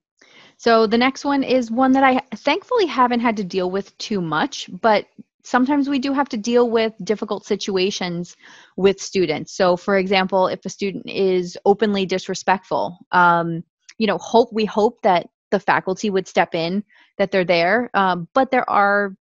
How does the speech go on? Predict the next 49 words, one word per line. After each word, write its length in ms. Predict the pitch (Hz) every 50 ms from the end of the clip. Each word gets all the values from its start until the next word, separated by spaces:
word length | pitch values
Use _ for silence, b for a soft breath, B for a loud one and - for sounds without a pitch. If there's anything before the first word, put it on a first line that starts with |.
| _
certain 300 | - - - 180 147 -
scenarios 480 | 185 - 180 180 185 190 190 185 185 180
where 140 | 175 185 180
maybe 220 | 180 185 175 180
the 80 | 175 190
faculty 480 | - 185 170 180 - 175 - - 185
can't 280 | 165 - 196 170 147 165
be 140 | 180 165 165
there. 340 | 170 165 170 185 247 247 _ _ _ _ _ -
We 120 | - 185 185
hope 260 | 180 190 175 - -
that 140 | 185 170 -
they 120 | 185 175
would 260 | 165 160 190 196 180
be 140 | 165 185 180
there 400 | 160 175 170 170 165 165 165 - _ _ _ _ -
most 280 | 180 175 185 190 - -
of 80 | 170 175
the 80 | 170
time. 440 | 165 - 151 151 156 156 208 220 214 b b b b b b b b -
Um, 560 | 202 196 190 185 180 180 180 180 180 185 - _ _ _ _ -
and 280 | 208 226 220 214 190 - - -
I 120 | - 220
think 180 | 220 - 254 247
I've 140 | 277 247 247
only 160 | 285 285 285
had 220 | 262 262 294 254
this 180 | 226 240 240 -
once 260 | 185 196 196 208 -
before, 600 | - 220 208 - - 185 180 185 208 233 254 240 -
and 140 | 220 214
I 80 | 208 214
was 180 | 214 214 208 214
really 200 | 240 247 254 220
just 540 | 233 240 233 - - - - - - - _
firm 600 | _ - - 226 214 214 214 208 214 226 226 233 -
and 140 | - 208 196
respectful 600 | 196 196 - - 170 175 - - - 233 247 262 226
that 320 | 220 190 190 180 - - _ _ _ _ _ _ -
they 220 | 196 180 196 190 190
could 160 | - 233 180
choose 380 | - - - 208 208 220 220 -
to 100 | - 233
not 220 | 208 185 165 -
pay 140 | - 214 190
attention 520 | 185 - 202 170 180 - 214 208 220 233 -
if 180 | - 208 202 -
they'd 200 | 214 214 202 185
like, 260 | 175 156 156 214 -